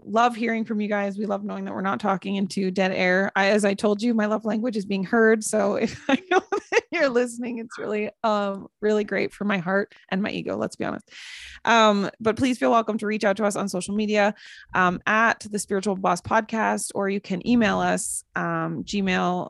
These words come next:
is spiritual boss podcast at gmail dot com. Um, of course, we've got our individual accounts that you can look us up on.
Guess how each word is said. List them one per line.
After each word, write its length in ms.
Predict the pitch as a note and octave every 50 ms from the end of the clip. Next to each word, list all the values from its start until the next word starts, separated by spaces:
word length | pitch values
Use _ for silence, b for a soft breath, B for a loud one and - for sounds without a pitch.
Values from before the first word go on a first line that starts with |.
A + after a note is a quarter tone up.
| _ -
is 460 | F#3+ F#3+ F3+ F#3+ F#3 F3+ - F#3 F#3 -
spiritual 420 | - - - A#3 A3+ - A3 G3
boss 240 | F#3 F#3 F3+ F#3 -
podcast 760 | - - G3 F#3+ - - - G3 G3 F#3+ F#3+ F#3+ F#3+ - - -
at 120 | F#3 F3+
gmail 300 | - - G3 F#3 F3+ F3+
dot 120 | - - _ -
com. 400 | - B3 C4 C4 C4 C4 C4 B3+ B B B B B B B B B B -
Um, 360 | G3+ G3 F#3+ F#3 F#3 F3+ - -
of 160 | F3+ F3+ -
course, 220 | - G#3+ G#3 F#3+ -
we've 120 | - G3 -
got 160 | F3+ E3+ -
our 80 | - F3
individual 420 | F3 F3+ F3 E3+ F3 F3+ F3 F3
accounts 300 | F3+ - - G3 G3 G3 -
that 60 | G3+
you 40 | G3
can 140 | - G3+ F#3+
look 140 | F#3 F3+ -
us 100 | G3 -
up 160 | G3+ G3+ -
on. 300 | A3+ A#3+ C4 C4 C4+ C#4